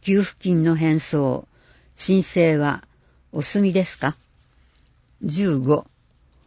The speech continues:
北部クリーンセンターへのゴミの収集と持ち込みに関するお願い。十六、インフォメーション、情報コーナー、お知らせ、イベント、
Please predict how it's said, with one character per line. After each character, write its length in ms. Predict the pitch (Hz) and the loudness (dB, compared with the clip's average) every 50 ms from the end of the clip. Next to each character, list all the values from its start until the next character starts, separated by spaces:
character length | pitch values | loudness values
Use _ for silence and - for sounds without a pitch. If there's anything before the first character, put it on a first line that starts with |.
| _ _ _ _ | _ _ _ _
北 260 | - 262 247 - 247 | 0 2 2 4 2
部 140 | 190 170 165 | 2 2 0
ク 180 | - - 180 185 | 0 2 4 4
リ 80 | 202 214 | 6 6
ー 100 | 214 220 | 6 4
ン 40 | - | 4
セ 200 | - 220 202 190 | 2 2 2 2
ン 60 | 175 | 2
タ 240 | - 175 151 147 147 | 2 2 2 2 2
ー 140 | 143 139 | 2 2
へ 40 | 139 | 2
の 320 | 135 135 131 135 - - - - | 2 2 2 0 -2 -6 -8 -2
ゴ 160 | 147 180 190 | 2 2 4
ミ 140 | 208 233 220 | 6 6 6
の 120 | 220 220 | 4 4
収 260 | 202 - - 202 196 | 2 0 0 0 0
集 300 | 190 - - 190 180 180 | 0 -2 -2 -2 -2 -2
と 140 | - - 170 | 0 0 0
持 140 | 160 170 165 | 0 0 0
ち 140 | - - - | -2 -4 -4
込 120 | - 196 | 0 2
み 120 | 190 185 185 | 2 4 4
に 140 | 180 170 | 2 2
関 240 | - 190 175 165 165 | 2 2 2 2 0
す 180 | - - - 156 | 0 -2 -2 -2
る 120 | 147 131 | 0 0
お 40 | 123 | 0
願 440 | 123 131 135 131 127 135 135 135 139 | 2 0 0 0 0 -2 -2 -4 -6
い。 120 | - 240 _ _ _ _ _ _ _ _ _ _ _ _ _ _ _ _ _ _ _ _ _ _ _ - - | -8 -12 _ _ _ _ _ _ _ _ _ _ _ _ _ _ _ _ _ _ _ _ _ _ _ -10 -6
十 320 | 147 165 180 190 185 175 | -2 0 2 4 4 4
六、 500 | 170 175 156 - - - 160 151 - - _ _ _ _ _ _ _ _ _ _ _ _ _ | 4 2 0 -2 -4 -2 -2 -2 -2 -4 _ _ _ _ _ _ _ _ _ _ _ _ _
イ 180 | - 208 226 240 | 2 4 6 6
ン 40 | 226 | 6
フ 140 | - 233 | 4 4
ォ 40 | 226 | 4
メ 200 | 214 214 196 175 | 4 4 4 2
ー 20 | 160 | 0
シ 160 | - - 143 | 0 0 -2
ョ 40 | 127 | 0
ン、 220 | 127 - - - _ _ _ - | -2 -2 -6 -10 _ _ _ -4
情 220 | 147 175 196 196 | 2 2 2 2
報 260 | 180 - 196 185 180 - | 2 2 2 2 2 2
コ 200 | - 180 165 151 | 0 2 2 2
ー 40 | 139 | 2
ナ 340 | 131 127 123 123 - - - | 2 0 -2 -4 -6 -8 -10
ー、 120 | _ _ _ _ _ _ _ _ _ _ _ _ _ _ _ _ _ - | _ _ _ _ _ _ _ _ _ _ _ _ _ _ _ _ _ -2
お 120 | 165 165 | -2 0
知 160 | - - 202 | 0 0 2
ら 160 | 190 185 180 | 2 2 0
せ、 340 | 156 - - 175 156 - - - | 0 0 0 0 0 0 -2 -6
イ 160 | 143 - 156 147 | -2 0 2 2
ベ 180 | 170 170 165 | 4 4 4
ン 120 | 170 165 156 | 4 2 0
ト、 380 | _ - 165 151 139 - - | _ -2 0 0 0 -2 -6